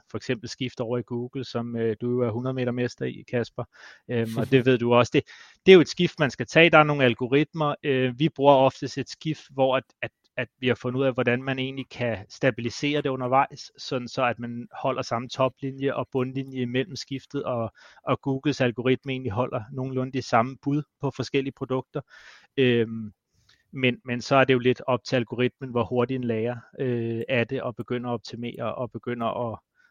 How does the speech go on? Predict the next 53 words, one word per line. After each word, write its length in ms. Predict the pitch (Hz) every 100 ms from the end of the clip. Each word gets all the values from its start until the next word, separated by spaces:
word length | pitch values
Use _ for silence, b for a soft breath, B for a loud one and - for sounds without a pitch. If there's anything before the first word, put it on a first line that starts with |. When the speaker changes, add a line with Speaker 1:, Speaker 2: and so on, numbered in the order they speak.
| _ -
Speaker 1:
at, 300 | 113 107 92 _ -
at 120 | 110 98 _ _ _ -
byde 280 | 143 151
anderledes 560 | 156 120 139 143 135 120
på 120 | -
produkter. 480 | 117 123 123 123 135
Nogle 180 | 131 135
af 60 |
de 80 | 135
her 100 | 135
høje 240 | 107 127 135
omsæt-, 460 | 131 - 131 - - _
øh, 120 | 131 120
omsætningsprodukter, 1080 | 123 127 135 - 139 - 135 120 123 - 131
der 80 |
måske 280 | 120 117 143
ikke 120 | 135
har 140 | 127 131
så 140 | -
lav, 240 | 127 131 - -
øh, 300 | 135 120 113
eller 120 | 110
høj 200 | 104 135
avance, 480 | 123 110 131 - 151 B B B B
der 100 | -
kan 100 | 131
det 60 | 131
være, 100 | 127
at 60 | 127
den 80 |
begynder 580 | 123 - 131 131 127 - 123
at 80 | 107 -
justere 280 | 113 - 123
lidt 180 | 117 123
ned, 180 | 135 139 -
og 80 |
så 140 | - 123
begynder 340 | 123 127 123
der 80 | 123
at 60 | 117
være 100 | 120
en 60 |
masse 220 | 117 117 -
produkter, 380 | 127 120 - 127
der 100 | 120
normalt 320 | 120 127 131
ikke 140 | 120
lige 160 | 123 131
får 160 | 135 120
den 180 | 120 117
chance, 440 | 117 107 123 143
fordi 320 | - 117 127 123
de 200 | 120